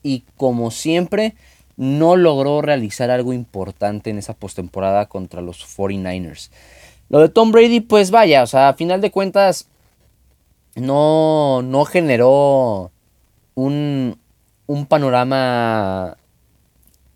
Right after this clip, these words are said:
idóneo para, para llegar a un supertazón. Y Joe Burrow, pues, asemeja mucho sus, esos números al verdadero ganador del M V P. Creo que llevar a un equipo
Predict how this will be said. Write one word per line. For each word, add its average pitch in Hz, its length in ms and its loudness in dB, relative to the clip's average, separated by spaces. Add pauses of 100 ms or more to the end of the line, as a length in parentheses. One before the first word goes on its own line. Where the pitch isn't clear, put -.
idóneo 156 800 0
para, 107 580 0 (460)
para 117 140 4
llegar 120 160 4
a 139 40 0
un 151 80 -4
supertazón. 143 640 -2
Y 156 120 -2
Joe 185 140 4
Burrow, 196 460 2 (240)
pues, 147 220 4
asemeja 147 500 0
mucho 170 380 -4
sus, 143 320 -10
esos 156 260 -4
números 160 540 -2
al 135 240 2
verdadero 123 400 2
ganador 120 420 -2
del 135 140 -4
M 127 120 -4
V 110 140 -6
P. 120 260 -8
Creo 117 240 -6
que 151 360 -2 (360)
llevar 120 380 2
a 208 60 2
un 214 120 0
equipo 170 560 -2